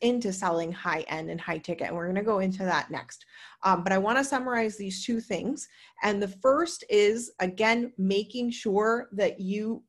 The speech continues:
understand there is no magic bullet niche. It's the niche you wanna go to,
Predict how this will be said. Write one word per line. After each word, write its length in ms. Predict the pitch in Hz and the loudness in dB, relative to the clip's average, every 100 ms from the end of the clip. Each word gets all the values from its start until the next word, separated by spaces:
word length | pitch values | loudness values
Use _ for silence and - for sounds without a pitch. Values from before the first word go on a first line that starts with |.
| - | -4
understand 960 | 208 190 185 185 - 220 196 240 320 | -2 -2 -4 -6 -4 -2 0 0 0
there 220 | 247 208 | 0 0
is 300 | - 202 190 | 2 0 0
no 400 | 190 180 185 214 | 0 2 4 4
magic 500 | 226 208 196 196 190 | 4 4 2 0 -4
bullet 320 | - 185 175 165 | -2 0 0 -2
niche. 360 | 151 - - - | -8 -10 -14 -10
It's 200 | 180 - | -10 -6
the 140 | 196 | -4
niche 480 | 196 214 226 226 - | 0 2 2 0 -6
you 220 | 185 233 | -2 0
wanna 300 | 269 277 277 | 2 2 2
go 220 | 226 196 | 2 2
to, 420 | 190 - 180 180 | 0 2 2 2